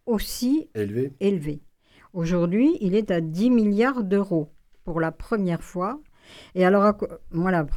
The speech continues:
Speaker 1: quand je, quand j'ai vu ça, quand j'entends le ministre, euh, qui est avocat et donc, euh, qui, qui, qui parle bien,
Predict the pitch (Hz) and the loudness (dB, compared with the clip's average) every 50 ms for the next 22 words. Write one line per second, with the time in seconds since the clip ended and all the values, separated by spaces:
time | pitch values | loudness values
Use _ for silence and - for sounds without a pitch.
0 | 151 - - 170 170 170 165 147 156 160 151 151 131 - 160 151 147 151 156 147 | -4 -4 -2 0 0 0 0 0 0 0 0 -2 -2 -2 -2 -2 -2 -2 -2 -2
1 | 143 156 151 - - 170 165 165 160 151 143 160 151 139 - 165 151 147 147 139 | -2 -4 -6 -4 -4 -4 -2 -4 -4 -4 -4 -4 -4 -4 -4 -4 -4 -2 -2 0
2 | 147 151 160 185 233 254 226 - - 170 151 147 147 147 143 - 160 143 - 147 | 0 0 2 2 0 -2 -2 -6 -6 -6 -4 -4 -6 -6 -8 -8 -10 -8 -8 -10
3 | 147 147 147 156 165 156 - - 220 202 175 156 151 170 180 170 - - 147 143 | -10 -8 -10 -10 -12 -10 -10 -8 -6 -6 -6 -6 -6 -6 -8 -8 -10 -12 -12 -10
4 | 143 143 - - 151 143 147 - - - - - - - 143 160 - - - - | -12 -12 -14 -14 -14 -14 -14 -14 -16 -18 -18 -18 -18 -18 -18 -20 -20 -20 -20 -16
5 | 170 160 160 170 170 214 262 285 269 | -14 -12 -10 -6 -4 -2 -2 -2 -4